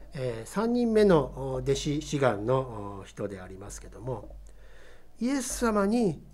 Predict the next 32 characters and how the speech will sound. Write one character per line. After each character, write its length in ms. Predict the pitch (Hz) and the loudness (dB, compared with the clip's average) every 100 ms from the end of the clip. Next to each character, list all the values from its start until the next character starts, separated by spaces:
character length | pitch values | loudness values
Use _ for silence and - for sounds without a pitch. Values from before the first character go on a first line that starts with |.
| - | -12
従 260 | 160 - 196 180 175 | -10 4 8 10 8
う 40 | |
の 100 | 143 | 8
に 300 | 139 147 123 - - - - - - - | 8 6 4 -4 -20 -20 -20 -20 -20 -2
後 280 | 190 190 269 | 0 2 2
ろ 240 | 277 269 | 8 10
を 220 | 190 - - - - - | 10 6 -6 -20 -20 -20
振 220 | - 247 254 | -8 -4 -2
り 140 | 269 | 0
向 180 | 277 294 | 2 2
い 80 | 262 | 2
て 260 | 311 294 | 2 2
し 220 | 226 202 | 4 6
ま 180 | 185 170 | 10 12
う 240 | 147 120 - | 10 6 -2
人 280 | - - 123 | -10 0 2
の 300 | 123 156 147 | 4 4 2
こ 120 | - | -4
と 120 | 117 98 | -8 -8
で 80 | |
あ 60 | - | -14
り 80 | - | -14
ま 120 | - | -14
す。 140 | - - - - - | -6 -6 -6 -8 0
イ 60 | |
エ 60 | 180 | 2
ス 100 | 175 | 2
様 280 | 190 170 156 | 4 4 4
に 80 | 151 | 2
従 180 | - 226 | -4 -8
う 240 | 247 294 | -6 -6
っ 40 | 311 | -6